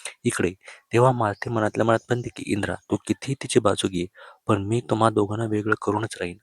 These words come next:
आणि राणी तर मला आयती संधी दिली आहे राणीने, "Thank you राणी," असं म्हणत मालती बोलत असते. दुसरीकडे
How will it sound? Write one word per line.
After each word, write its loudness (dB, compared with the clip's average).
आणि -10
राणी -6
तर 2
मला -2
आयती -4
संधी -6
दिली -8
आहे -6
राणीने, -8
"Thank 0
you 2
राणी," -2
असं -4
म्हणत -4
मालती 0
बोलत 2
असते. -6
दुसरीकडे -2